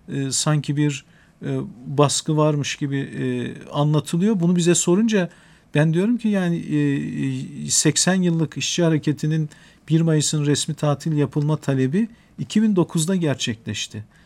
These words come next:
Az önce saydığımız örgütlenme oranları, iş sağlığı güvenliğindeki değişiklikler,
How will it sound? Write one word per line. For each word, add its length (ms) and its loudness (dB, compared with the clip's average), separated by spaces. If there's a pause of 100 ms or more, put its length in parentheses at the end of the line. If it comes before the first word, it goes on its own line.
(180)
Az 140 -2
önce 200 0
saydığımız 540 -2
örgütlenme 680 0
oranları, 520 0
iş 160 -2
sağlığı 400 0
güvenliğindeki 760 -4
değişiklikler, 800 -4